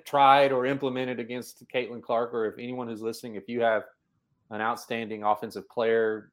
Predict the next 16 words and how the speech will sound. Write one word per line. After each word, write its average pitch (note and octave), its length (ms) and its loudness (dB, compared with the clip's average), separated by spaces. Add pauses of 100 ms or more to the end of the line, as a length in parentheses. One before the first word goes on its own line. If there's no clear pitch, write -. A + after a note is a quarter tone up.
(140)
you A2+ 120 -12
know, G2 380 -6
um, F#2+ 400 -6 (920)
you, A#2+ 260 -8
you've G#2+ 480 -6 (320)
probably A2 500 0
seen A#2 580 -6 (120)
these A2 240 -6
ideas G#2 640 -2
executed G#2+ 600 -8
against G2+ 380 -10
you. G2+ 340 -6 (760)
Um, F#2 400 0 (500)
you D#3+ 60 -8
know, D#3+ 200 0 (140)
I, C#3 100 0